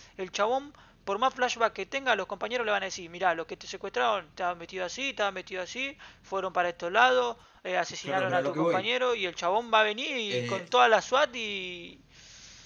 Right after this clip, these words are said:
Speaker 1: qué sé yo.
Speaker 2: Y pero si
Speaker 1: Ah,
Speaker 2: ustedes,
Speaker 1: eh, la,
Speaker 2: después
Speaker 1: la
Speaker 2: de
Speaker 1: decisión
Speaker 2: mostrar el
Speaker 1: está en la
Speaker 2: video
Speaker 1: mano de ustedes, muchachos. Yo creo que es un desperdicio dejarlo
Speaker 2: Tanto,
Speaker 1: vivo.
Speaker 2: tanto la doce como ustedes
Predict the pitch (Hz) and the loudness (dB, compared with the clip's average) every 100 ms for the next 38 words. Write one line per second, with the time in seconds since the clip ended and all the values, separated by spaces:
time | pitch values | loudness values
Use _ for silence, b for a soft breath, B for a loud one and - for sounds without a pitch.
0 | B B B - _ _ _ - 214 165 | B B B -20 _ _ _ -14 -12 -8
1 | - - _ - - _ _ _ _ _ | -10 -12 _ -20 -20 _ _ _ _ _
2 | _ _ _ _ - - 254 226 208 - | _ _ _ _ -20 -14 -6 -2 -2 -2
3 | - - - 196 190 185 185 190 208 214 | -6 -4 -2 2 2 2 6 4 10 10
4 | 220 - 160 214 294 262 247 254 247 226 | 10 6 2 4 8 10 10 10 8 6
5 | 233 214 180 170 208 - 160 247 254 247 | 6 4 2 -4 -6 -6 -6 -6 0 0
6 | 220 208 214 185 202 185 - 175 175 170 | 0 -4 -4 -6 -4 -6 -4 -2 0 0
7 | 160 156 156 - - 123 127 127 147 165 | -2 -8 -14 -18 -10 -6 -4 -4 -4 -4
8 | 170 127 120 110 107 - 131 113 104 - | -6 -8 -8 -10 -12 -8 -6 -6 -10 -18